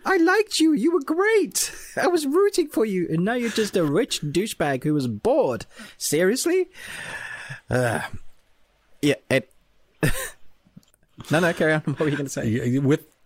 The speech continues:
Speaker 2: go ahead. <laughs> Uh, you know, I, I had guessed that one too,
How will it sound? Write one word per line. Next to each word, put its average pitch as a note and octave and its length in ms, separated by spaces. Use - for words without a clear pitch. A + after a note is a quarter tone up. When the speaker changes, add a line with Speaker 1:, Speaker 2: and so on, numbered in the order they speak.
Speaker 2:
go A#2 120
ahead. G2+ 160
<laughs> - 920
Uh, D3 200
you C#3 300
know, C3+ 100
I, B2+ 600
I C3 140
had C3+ 160
guessed D3 260
that A#2+ 180
one A#2 240
too, A#2+ 360